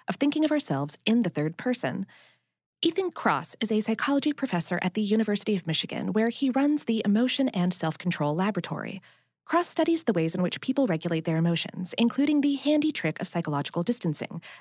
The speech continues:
taking a step back from intense anger or pain to think about the situation as an objective outsider. Kross said,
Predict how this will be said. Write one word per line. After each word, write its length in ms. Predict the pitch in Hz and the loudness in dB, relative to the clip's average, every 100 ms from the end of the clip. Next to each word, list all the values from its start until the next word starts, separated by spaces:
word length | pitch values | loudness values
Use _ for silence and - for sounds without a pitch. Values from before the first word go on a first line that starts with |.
| _ 254 | _ -2
taking 260 | 320 320 | 0 2
a 60 | 302 | 2
step 240 | - 285 | 2 0
back 260 | - 226 - | 2 0 0
from 140 | - | -2
intense 340 | 185 - 214 208 | -2 2 0 2
anger 320 | 196 190 202 | 2 2 0
or 160 | - 175 | 0 -2
pain 420 | - 254 190 180 | -2 0 2 2
to 180 | - 240 | 0 -4
think 260 | - 339 | -2 -2
about 200 | 302 285 | 0 0
the 60 | 269 | 0
situation 560 | 262 254 262 254 147 101 | -2 0 2 0 -2 -4
as 140 | 160 | 0
an 220 | 175 180 | 0 0
objective 400 | - 180 214 - 208 | -2 -4 -4 -4 -2
outsider. 600 | 208 - 151 - - 190 _ _ _ _ _ _ | -2 -2 -4 -4 -8 -12 _ _ _ _ _ _
Kross 220 | - 339 339 | 0 0 2
said, 320 | - 240 | 2 2